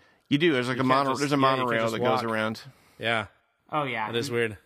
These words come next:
Speaker 3: Oh, yeah. Hong Kong Disneyland just straight up faces, like, west. I don't even understand that at all.
Speaker 2: <laughs>
Speaker 3: There's, there's, I guess it faces that side for scenery?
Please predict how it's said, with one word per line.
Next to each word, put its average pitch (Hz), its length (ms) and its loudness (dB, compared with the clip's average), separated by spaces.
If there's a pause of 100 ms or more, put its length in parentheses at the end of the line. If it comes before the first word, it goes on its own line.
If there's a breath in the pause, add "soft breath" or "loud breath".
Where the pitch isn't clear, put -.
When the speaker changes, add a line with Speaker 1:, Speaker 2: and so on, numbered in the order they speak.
Speaker 3:
Oh, 147 180 -2
yeah. 127 260 -2
Hong 180 260 -4
Kong 214 240 -2
Disneyland 240 520 -4
just 143 400 -10
straight 147 280 -4
up 127 180 -8
faces, 127 460 -10
like, 117 500 -12 (580)
west. 120 520 -12
I 131 120 -10
don't 127 180 -8
even 120 180 -14
understand 110 600 -20
that 107 260 -20
at 120 120 -20
all. 131 640 -6 (160)
Speaker 2:
<laughs> - 160 -20
Speaker 3:
There's, 151 220 -10
there's, 147 400 -6 (480 loud breath)
I 190 60 -2
guess 320 200 0
it 320 140 -4
faces 240 460 -6
that 202 340 -4
side 208 480 -2
for 160 260 -4
scenery? 427 1080 -6